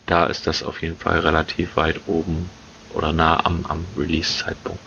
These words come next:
Ja, Microsoft hatte noch... Äh, für mich ein Spiel, wo ich mich auch ein bisschen durchfrau-,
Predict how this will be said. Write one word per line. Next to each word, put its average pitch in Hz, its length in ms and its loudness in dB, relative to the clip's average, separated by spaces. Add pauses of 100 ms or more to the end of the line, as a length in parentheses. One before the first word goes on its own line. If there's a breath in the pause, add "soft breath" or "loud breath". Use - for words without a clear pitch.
(1800 loud breath)
Ja, 127 180 8
Microsoft 139 480 4
hatte 120 180 2
noch... 120 260 0
Äh, 101 320 0 (380 loud breath)
für - 160 -4
mich 120 420 4
ein 117 160 4
Spiel, 110 320 4
wo 104 80 4
ich 104 120 -2
mich - 220 -4
auch 123 180 6
ein 135 100 -2
bisschen 117 280 0
durchfrau-, 104 680 2